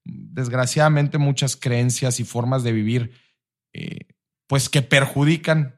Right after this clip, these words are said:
a cierta, ciertos sectores de, de la población.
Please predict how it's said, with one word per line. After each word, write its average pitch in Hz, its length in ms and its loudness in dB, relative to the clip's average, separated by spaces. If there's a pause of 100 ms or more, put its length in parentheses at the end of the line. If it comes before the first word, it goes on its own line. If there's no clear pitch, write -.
a 110 100 -10
cierta, 123 640 -2
ciertos 123 600 -2
sectores 123 580 0
de, 104 320 -2
de 95 320 -2
la 101 200 -4
población. 156 640 0